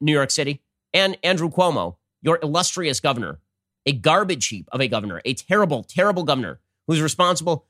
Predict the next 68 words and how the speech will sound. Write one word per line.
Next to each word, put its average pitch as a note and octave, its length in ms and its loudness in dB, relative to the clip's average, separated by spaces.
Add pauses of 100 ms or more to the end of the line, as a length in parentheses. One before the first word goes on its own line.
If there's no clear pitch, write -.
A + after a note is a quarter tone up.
I - 40 -2
mean, F3+ 220 2
may-, G3 380 0
I F3 80 4
have A#3 100 0
a A3+ 40 -2
solution E3+ 340 -2
for C#3+ 100 -6
Andrew C3+ 180 -2
Cuomo. B2 160 -4
Maybe D3+ 100 0
we G#3 40 -2
should F#3+ 140 -2
throw G#3 140 0
the D#3+ 80 -2
looters C#3+ 360 0
into B2 160 -4
old B2 200 -2
age A2+ 160 0
homes. E2 300 -12 (460)
I B2+ 60 -2
mean, C#3 60 4
may-, E3 100 6
maybe F#3+ 220 2
that's D#3 240 2
the C3+ 80 -8
solution. G2+ 420 -8 (220)
He E3 60 0
was D3+ 60 0
throwing F#3+ 200 2
people F3+ 120 0
with D3 120 -2
covid E3+ 220 2
nineteen C#3+ 280 0
into C#3 160 -2
old A#2 160 -4
age A2+ 160 -2
homes. A#2+ 180 -4
Apparently, C#3+ 380 -2
the, B2+ 220 -4
the A#2+ 100 -8
solution C#3+ 380 -2
is B2 100 -4
to B2 100 -8
throw B2+ 360 0 (240)
all E3 140 4
problems C3 340 0
into C3 160 -2
old A#2+ 180 -2
age A#2 160 0
homes G2+ 180 -4
in G#2+ 100 -4
New G#2+ 60 -2
York F#2+ 200 -4
City. F2 240 -8
So G2 240 -6 (260)
may-, D#3 140 4
maybe D#3+ 260 2
the, C3 220 0
the B2 100 -6
governor C#3 240 2
of B2 100 2
New C3 80 2
York A#2 240 0
can, - 160 -10
can A2+ 140 -6
do A#2+ 120 -2
that G2+ 240 -2